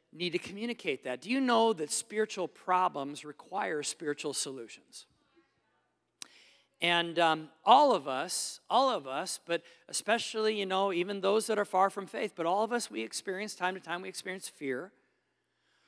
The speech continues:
or pride or shame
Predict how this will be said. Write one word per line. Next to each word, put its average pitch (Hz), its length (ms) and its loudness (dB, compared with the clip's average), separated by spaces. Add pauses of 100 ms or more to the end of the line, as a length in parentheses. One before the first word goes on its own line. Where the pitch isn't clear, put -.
(680)
or 160 180 2
pride 160 680 2 (640)
or 147 180 -2
shame 170 680 -4